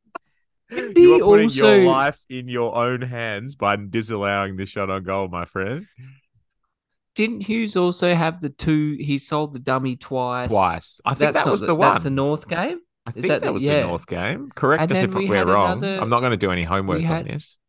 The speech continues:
Speaker 1: we had another goal of the year denied.
Speaker 2: Banners.
Speaker 1: Um,
Speaker 2: So Banners,
Speaker 1: oh,
Speaker 2: the,
Speaker 1: Banners,
Speaker 2: the bicycle
Speaker 1: mate.
Speaker 2: kick. Yeah, the bicycle
Speaker 1: bi-
Speaker 2: kick one.
Speaker 1: <laughs>
Speaker 2: Um,
Speaker 1: Just give him goal of the year for having the windy and hitting the goal umpire in the
Speaker 2: Yeah.
Speaker 1: dick.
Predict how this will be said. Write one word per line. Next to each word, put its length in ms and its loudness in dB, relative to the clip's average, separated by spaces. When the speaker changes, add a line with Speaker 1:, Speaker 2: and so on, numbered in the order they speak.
Speaker 1:
we 160 -6
had 220 -4
another 360 -4
goal 300 -2
of 60 -4
the 80 -4
year 300 -6
denied. 640 -6
Speaker 2:
Banners. 600 -2
Speaker 1:
Um, 420 -6
Speaker 2:
So 140 2
Banners, 440 0
Speaker 1:
oh, 120 4
Speaker 2:
the, 100 -2
Speaker 1:
Banners, 220 -2
Speaker 2:
the 60 2
bicycle 560 0
Speaker 1:
mate. 280 -4
Speaker 2:
kick. 160 -12
Yeah, 400 0
the 140 -6
bicycle 480 2
Speaker 1:
bi- 60 0
Speaker 2:
kick 180 -2
one. 300 0
Speaker 1:
<laughs> 40 -4
Speaker 2:
Um, 540 2
Speaker 1:
Just 300 0
give 160 0
him 200 -2
goal 280 2
of 60 -4
the 40 -6
year 240 -2
for 100 -8
having 220 -4
the 80 -6
windy 500 0
and 160 -6
hitting 240 -12
the 100 -10
goal 260 -2
umpire 400 -4
in 80 -2
the 60 -6
Speaker 2:
Yeah. 80 -6
Speaker 1:
dick. 240 -10